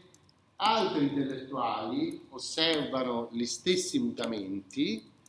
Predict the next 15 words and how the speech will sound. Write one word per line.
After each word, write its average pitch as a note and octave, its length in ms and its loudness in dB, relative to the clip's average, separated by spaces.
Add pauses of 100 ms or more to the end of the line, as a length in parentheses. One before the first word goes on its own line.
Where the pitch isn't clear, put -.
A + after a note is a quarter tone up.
(460)
sviluppando D#3 800 10
invece E3 840 4 (400)
una F3+ 440 2
tendenza D#3 1080 0
verso C3+ 500 -4
la B2 380 -4
reazione. C#3+ 1080 -4 (1080)
Questi A#3+ 240 0
intellettuali G#3+ 580 2
li F3 60 -4
possiamo D#3 380 -6
chiamare D#3+ 560 -4 (640)
intellettuali E3+ 1400 4 (600)
di D#3+ 220 -6
destra, D#3 1080 2